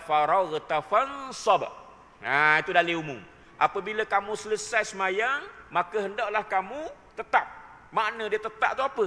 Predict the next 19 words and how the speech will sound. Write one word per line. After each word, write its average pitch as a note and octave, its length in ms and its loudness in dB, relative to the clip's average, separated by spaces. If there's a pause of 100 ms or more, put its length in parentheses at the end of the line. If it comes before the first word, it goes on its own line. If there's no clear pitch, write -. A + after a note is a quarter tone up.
(160)
Dengan D3+ 280 -2
baca D3 240 -2
Quran. B2+ 400 -2
Makna F#3+ 240 -2
sudah B3 240 -2
semayang, B3+ 320 -2
jangan C4 240 -4
terbawa B3+ 280 -2
lalu. G#3+ 200 0 (480)
Kena G#3 200 -4
baca - 320 0
juga B3 360 2 (360)
wirid-wirid. A3 680 -4
Termasuklah G#3 600 0
baca D#3 320 -4 (160)
ayat-ayat C3 560 -2
Al-Quran. B2+ 500 -6 (220)
Termasuklah A#3 640 0
Fatihah. A2 500 -4